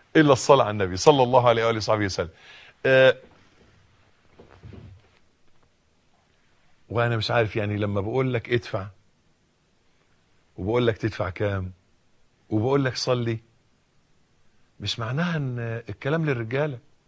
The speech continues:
انت يا ستي ما بتصليش على النبي ليه؟ عللي صوتك شويه، عايزين نسمع الصلاه على النبي صلى الله عليه وسلم. لا، لا، لا، ده انا عايز بقى الليله دي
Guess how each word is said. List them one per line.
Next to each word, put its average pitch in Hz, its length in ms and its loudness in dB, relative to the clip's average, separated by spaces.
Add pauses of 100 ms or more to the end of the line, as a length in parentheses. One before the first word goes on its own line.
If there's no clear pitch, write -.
(1160)
انت 123 180 -6
يا 135 80 -2
ستي 175 340 -6
ما 143 60 -4
بتصليش 147 360 -6
على 135 80 -8
النبي 135 200 -8
ليه؟ 117 200 -8 (2000)
عللي 156 540 0
صوتك - 340 -2
شويه، 175 440 -2 (1900)
عايزين 220 400 8
نسمع 269 400 10
الصلاه 285 320 12
على 269 100 10
النبي 302 420 8 (1000)
صلى 269 300 12
الله 269 120 12
عليه 262 100 10
وسلم. 233 220 6 (420)
لا، 214 140 10
لا، 240 140 10
لا، 214 140 10
ده 151 140 8
انا 143 140 6
عايز 175 340 2
بقى 202 180 2
الليله 143 320 2
دي 160 220 -2